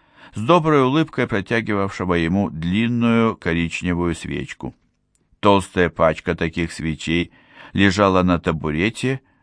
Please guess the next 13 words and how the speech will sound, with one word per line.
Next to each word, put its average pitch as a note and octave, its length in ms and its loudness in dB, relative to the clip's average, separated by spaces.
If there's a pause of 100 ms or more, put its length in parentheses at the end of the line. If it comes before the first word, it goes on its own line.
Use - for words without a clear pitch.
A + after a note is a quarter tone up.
(200)
у G#2 140 2
изголовья E2 720 0
гроба. G1+ 460 -8 (540)
Не A#2+ 140 2
ожидавший B2+ 720 2
встретить G2 500 -2
здесь E2+ 440 -2
служащего, F#2+ 840 -2 (460)
Вадим C#3 300 2
Соловьев, B2+ 800 0
не G#2 200 2
беря F2 380 2
свечу, A2+ 580 -4